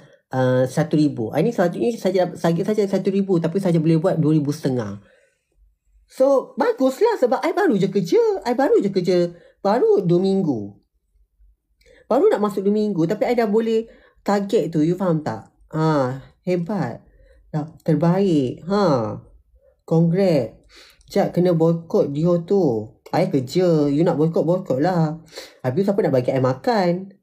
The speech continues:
I kerja kot. <sighs> I bekerja. I bekerja, yang.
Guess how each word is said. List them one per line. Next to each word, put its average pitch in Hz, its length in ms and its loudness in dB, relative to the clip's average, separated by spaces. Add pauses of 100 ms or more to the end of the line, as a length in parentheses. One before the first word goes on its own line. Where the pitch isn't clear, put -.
(320)
I 185 160 2
kerja 202 400 2
kot. 202 400 0 (1120)
<sighs> - 80 -4 (1900)
I 233 80 2
bekerja. 180 880 0 (3250)
I 156 160 0
bekerja, 151 340 0
yang. 135 200 0